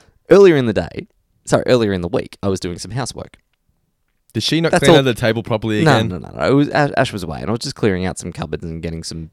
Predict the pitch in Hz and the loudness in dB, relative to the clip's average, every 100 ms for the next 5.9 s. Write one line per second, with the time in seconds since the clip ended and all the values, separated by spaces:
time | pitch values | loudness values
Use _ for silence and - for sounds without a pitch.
0 | _ 107 85 - 104 - _ - _ - | _ -10 -6 0 0 0 _ -20 _ -4
1 | 139 87 92 92 92 82 90 - 90 90 | -4 -6 -10 -8 -6 -6 -8 -10 -8 -8
2 | 90 85 85 82 - 92 - 82 - 82 | -8 -8 -8 -8 -8 -12 -10 -12 -10 -14
3 | - 82 - _ _ _ _ 135 110 - | -10 -12 -14 _ _ _ _ -4 -4 -4
4 | 95 98 - 78 - - 117 117 117 131 | -10 -10 -10 -10 -8 -6 -2 -2 -2 -4
5 | 135 120 113 - 104 98 85 82 - | -4 -4 -8 -8 -8 -8 -10 -10 -12